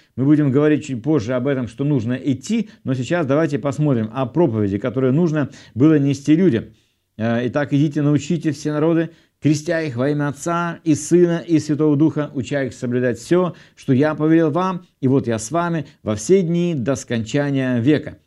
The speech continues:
То есть, когда мы сегодня осознаем, что Бог дал нам великое поручение, мы должны идти и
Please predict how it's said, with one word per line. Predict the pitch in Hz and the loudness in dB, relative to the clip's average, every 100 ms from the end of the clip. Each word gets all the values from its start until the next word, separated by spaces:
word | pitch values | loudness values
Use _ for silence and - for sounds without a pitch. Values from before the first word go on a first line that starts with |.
| _ | _
То | 160 | 2
есть, | 160 151 _ _ | 2 0 _ _
когда | - 143 120 135 208 170 | -6 -4 -2 -2 -2 -2
мы | 135 185 143 156 190 _ _ _ _ _ _ _ _ | 0 2 0 -2 -6 _ _ _ _ _ _ _ _
сегодня | - 165 190 151 147 127 107 - - | -4 2 2 2 0 -2 -6 -12 -6
осознаем, | 151 - 156 127 165 185 180 135 | -6 -4 -4 -2 2 4 4 2
что | - 147 | -2 -2
Бог | 117 156 170 101 | 0 2 0 -2
дал | 101 170 175 165 | -6 -6 -4 -4
нам | 143 120 101 | -2 -2 0
великое | 135 175 165 135 113 | 0 2 0 -2 -4
поручение, | 120 123 120 - 196 151 101 85 _ _ _ | -4 -4 -4 -2 -2 -2 -4 -8 _ _ _
мы | 117 165 | -2 0
должны | 156 156 139 160 175 - | 0 -2 -2 -4 -4 -8
идти | 160 139 - 180 175 | -4 -4 -2 0 2
и | 143 - 185 180 | 2 0 -2 -2